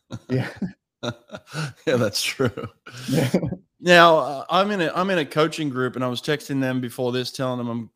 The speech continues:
Speaker 2: I'm gonna interview you. And, um,
Speaker 1: Mm-hmm.
Speaker 2: Kim Bracken, one of the, um, coaches in the group, told me that she feels like you could be a world-class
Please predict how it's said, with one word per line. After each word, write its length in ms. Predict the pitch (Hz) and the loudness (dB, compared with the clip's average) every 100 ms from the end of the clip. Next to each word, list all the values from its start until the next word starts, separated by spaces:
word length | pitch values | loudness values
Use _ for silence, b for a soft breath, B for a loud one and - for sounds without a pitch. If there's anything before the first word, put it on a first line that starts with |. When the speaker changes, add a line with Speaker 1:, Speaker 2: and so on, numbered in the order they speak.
| - | -8
Speaker 2:
I'm 100 | 120 | -6
gonna 200 | 123 117 | -4 -2
interview 340 | 131 131 123 | -4 -4 -4
you. 320 | 117 117 120 | -4 -2 -2
And, 240 | 117 113 - | -4 -4 -6
um, 320 | 113 107 110 | -6 -4 -4
Speaker 1:
Mm-hmm. 100 | 123 | -6
Speaker 2:
Kim 240 | 110 147 | -6 -4
Bracken, 640 | 127 123 127 135 120 110 85 110 | 0 0 0 -4 -4 -6 -10 -16
one 240 | 123 123 120 | -8 -6 -4
of 100 | 113 | -4
the, 320 | 113 110 101 | -2 -4 -6
um, 360 | 107 104 101 76 _ _ _ _ _ _ _ - | -8 -8 -10 -14 _ _ _ _ _ _ _ -6
coaches 400 | 135 127 135 120 | -2 -2 -2 -4
in 80 | 123 | -4
the 80 | |
group, 400 | 110 123 123 120 | -2 -2 -2 -4
told 240 | - 127 127 | 0 2 2
me 80 | 120 | 0
that 260 | 117 110 | -2 -6
she 220 | - 170 | -8 -8
feels 380 | 185 - 185 127 | -4 0 0 2
like 240 | 131 123 127 | 2 0 -2
you 100 | 120 | -6
could 160 | 127 | -6
be 120 | 123 | -2
a 60 | 120 | -2
world-class 640 | 110 120 120 - 110 104 | -2 -2 -2 -4 -6 -6